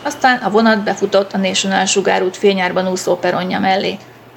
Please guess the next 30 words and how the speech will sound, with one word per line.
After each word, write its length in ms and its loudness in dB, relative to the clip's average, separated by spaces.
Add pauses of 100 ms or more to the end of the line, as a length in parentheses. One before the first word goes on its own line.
Az 100 -4
ajtók 280 -2
kicsapódtak, 760 0
újabb 300 4
utasok 380 0
szálltak 440 0
be, 220 0
és 140 -2
azonnal 360 2
megérezték 580 0
a 40 4
levegőben 540 0
levő 240 -4
feszültséget. 840 -4 (380)
De 120 -2
hiába 360 2
kémlelték 640 0
a 40 -2
régebbi 380 2
utasok 380 -4
mozdulatlanná 840 2
dermedt 480 -2
arcát, 500 -2 (300)
csak 200 -6
a 140 2
megfoghatatlan 880 -2
lebegett 480 -4
még 220 -6
a 60 -4
levegőben. 800 -4